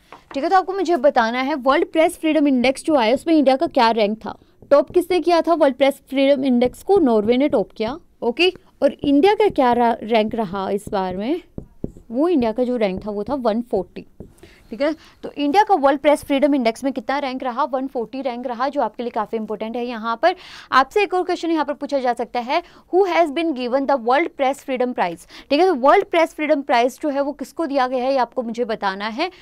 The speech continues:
तो यहाँ पर देखिए, अगर आपसे पूछा जाएगा वर्ल्ड प्रेस फ्रीडम प्राइज के बारे में, तो आप क्या बता देंगे, वालोने, ठीक है।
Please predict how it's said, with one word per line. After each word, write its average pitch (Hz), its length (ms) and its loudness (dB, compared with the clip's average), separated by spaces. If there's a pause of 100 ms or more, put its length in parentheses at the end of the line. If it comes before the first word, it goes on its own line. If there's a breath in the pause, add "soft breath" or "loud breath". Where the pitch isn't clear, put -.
(260 loud breath)
तो 285 60 -8
यहाँ 294 360 2
पर 440 140 2
देखिए, 339 240 0
अगर 311 160 2
आपसे 302 220 -4
पूछा 254 260 -6
जाएगा 240 320 0
वर्ल्ड 254 200 -2
प्रेस 247 220 -4
फ्रीडम 254 280 -4
प्राइज 233 340 0
के 392 100 -2
बारे 262 180 -2
में, 220 140 -8
तो - 160 -10
आप - 180 2
क्या 370 120 0
बता 254 260 0
देंगे, 202 360 -6 (1900)
वालोने, 208 760 0 (1120)
ठीक 214 120 -14
है। 330 140 -2